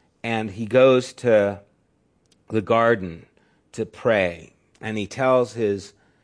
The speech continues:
chosen few to, to watch and pray that they don't enter in temptation.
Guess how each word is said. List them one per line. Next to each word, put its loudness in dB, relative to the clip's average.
chosen -2
few -2
to, -6
to -6
watch -4
and -12
pray -4
that -16
they -6
don't -6
enter -14
in -12
temptation. -14